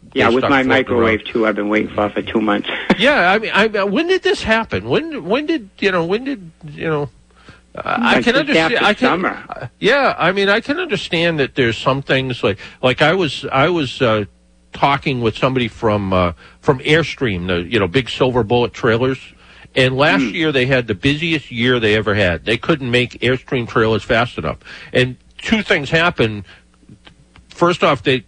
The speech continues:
Speaker 2: thought with covid they would be quiet and nobody would buy anything, and they were surprised everybody, it was just the opposite. And covid ex-,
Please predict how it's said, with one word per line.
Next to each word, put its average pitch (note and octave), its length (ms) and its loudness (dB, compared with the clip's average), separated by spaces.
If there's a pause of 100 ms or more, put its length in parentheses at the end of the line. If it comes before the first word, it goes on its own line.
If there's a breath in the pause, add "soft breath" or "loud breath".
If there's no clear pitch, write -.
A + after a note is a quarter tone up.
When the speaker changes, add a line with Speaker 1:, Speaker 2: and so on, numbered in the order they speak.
(140)
Speaker 2:
thought C3 240 2
with G#2+ 160 -8
covid C#3 480 0 (240)
they A2+ 140 2
would G#2+ 160 -2
be G2+ 220 -4 (600)
quiet B2 540 2
and G2+ 80 -12
nobody A#2+ 240 0
would G#2 140 -2
buy B2 220 2
anything, G#2 360 -4
and G2+ 80 -4
they G2 40 0
were G2+ 120 0
surprised B2+ 460 0
everybody, A2+ 440 -2
it G#2 60 0
was G2+ 160 -2
just B2 180 -2
the G2 120 -2
opposite. A2 460 0 (440 loud breath)
And C3+ 340 2 (1300 loud breath)
covid F3+ 380 2
ex-, - 220 -6